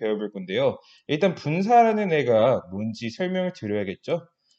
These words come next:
분사라는 아이는 동사인 아이에다가, 동사 원형에다가, 어, 이디나 아이엔지 형체를 붙여줘서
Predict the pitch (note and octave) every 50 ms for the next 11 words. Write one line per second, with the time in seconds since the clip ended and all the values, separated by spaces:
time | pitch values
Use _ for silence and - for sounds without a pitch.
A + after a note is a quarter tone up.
0 | _ _ _ - B2+ C#3 D3 E3 G3 F#3 F#3 F3+ F3+ F3+ F3+ D#3+ B2+ G2 F#2+ F#2+
1 | F#2 A2+ D3 D3 A2 - _ _ _ _ _ _ _ _ _ _ _ _ - A2+
2 | A#2+ C3 C3+ C3+ D#3+ D3 C#3+ C#3+ C#3 C3+ B2+ G2+ F2+ F2 F2+ F2+ F2 F2 F2 -
3 | F2+ F#2 B2+ C3 A2 G2 - _ _ _ _ _ _ _ _ _ _ - G2+ G#2+
4 | A2 G#2 B2+ B2+ A#2+ A2+ G#2+ F#2+ F#2 F#2 F#2+ G#2+ A#2 A2+ G2+ F#2 F2 E2+ D#2+ F2+
5 | G2+ C#3 F#3 - - _ _ _ _ _ _ _ _ _ _ _ _ _ F2+ F2+
6 | F2+ F2 F2 F2 F2 A2 C3 D#3 D#3+ D#3+ C#3+ A#2+ A#2+ C3+ G2+ F2 - _ _ _
7 | _ _ _ _ _ _ _ _ _ _ _ _ _ _ _ _ _ _ _ _
8 | _ _ - G2 G#2 A#2 C#3+ E3 F#3+ G3+ G3+ F#3 F3 F3+ F3 F3 F3+ F3 - -
9 | F3 E3 E3 D#3+ D3 - - - - C3 A#2+ A2 F2+ D#2+ - - B2 B2+ A#2